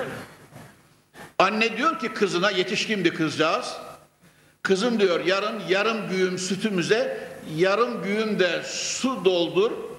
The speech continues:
bir güğüm olsun, seni gelin edeceğiz. Cihaza para lazım." diyor anne.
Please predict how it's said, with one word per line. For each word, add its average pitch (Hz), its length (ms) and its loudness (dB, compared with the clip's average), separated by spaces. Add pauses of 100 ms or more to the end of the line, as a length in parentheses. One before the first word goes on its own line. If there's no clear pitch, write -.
(440)
bir 254 180 4
güğüm 190 420 2
olsun, 175 340 0
seni 208 340 0
gelin 214 240 2
edeceğiz. 233 560 0 (280)
Cihaza 220 540 2
para 226 300 2
lazım." 180 340 -2 (100)
diyor 127 200 -2 (120)
anne. 156 300 0